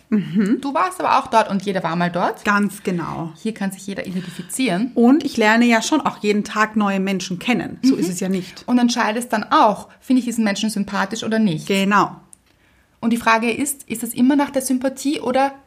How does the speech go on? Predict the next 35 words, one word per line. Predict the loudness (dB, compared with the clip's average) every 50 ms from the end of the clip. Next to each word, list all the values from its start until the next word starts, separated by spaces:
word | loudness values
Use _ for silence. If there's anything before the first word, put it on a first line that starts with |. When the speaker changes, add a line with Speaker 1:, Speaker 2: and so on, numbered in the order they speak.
| _ _
Speaker 2:
kommen | -4 0 0 0 2
hier | 0 0 -2 -2
auch | -2
andere | -2 -2 -2 -2 -2
Faktoren | -4 -4 -6 -6 -6 -2 0 0 2 2 0
mit | -2 -2
ins | -6 -8 -8 -10
Spiel? | -12 -10 -10 -4 4 4
Speaker 1:
Mhm. | 6 6 6 4 2 0 -12 -18 -20 -20 -20 -20 -20 -20 -20 -20 -20 -20 -20 -20 -20 -20 -20 _ _ _ _ _ _ _ _
Speaker 2:
Ich | -4 -2 0
habe | 0 0 4
jedenfalls | 4 4 4 2 0 -2 -2 -2
schon | -2 -2 -2 0 0
öfter | -2 -2 0 0 -2 0
die | 0 -2 -2
Diskussion | -2 -6 -6 -6 -8 -8 -6 -4 0 0 0 2
auch | 2 0 0 0
mit | -2 0 2
Männern, | 2 2 2 2 2 2 2 0 0 -2 2 4
Speaker 1:
Mhm. | 4 6 8 6 4 4 0 -8 -20 _ _ _ -6
Speaker 2:
wenn | 0 0 0
ich | 0 0 0 2
merke, | 2 4 4 2 2 0 -2 0 0 2 2 2
und | 0 -2
das | -2 -4 -6 -10 -12 _ _ _ _ _ -6 -6
dürfte | -6 -4 -4 -4
auch | -2
ein | -2
bisschen | -2 -2 -2 -2
mein | 0 0 -2 -2
Thema | -2 -2 0 0 -2
sein, | 0 2 2 2 2 2 0 -2 -4 -14 -16 -16 -16 -16 -16 -18 -16 -6 0
wenn | 2 4
ich | 4 4 2
merke | 2 4 4 4 2 2 0 -2 -2